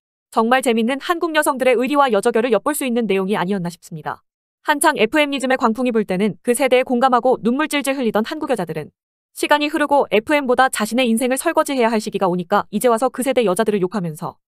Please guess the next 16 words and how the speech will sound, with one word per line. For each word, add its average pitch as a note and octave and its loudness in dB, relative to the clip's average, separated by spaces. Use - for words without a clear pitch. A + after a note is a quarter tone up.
사다리를 C#4+ 2
걷어차버린 C4+ 0
행위에 E4+ -2
대해서 B3+ 0
시원하게 D#4 0
욕을 A3 2
하면서 F#3 -2
그 A#3+ -2
세대 A#3 0
여성들을 B3 0
욕하는 A3+ 0
게 A3 2
진짜 G#3+ 0
어이가 G#3+ 2
없지 F3+ -4
않으신가요? E3 -6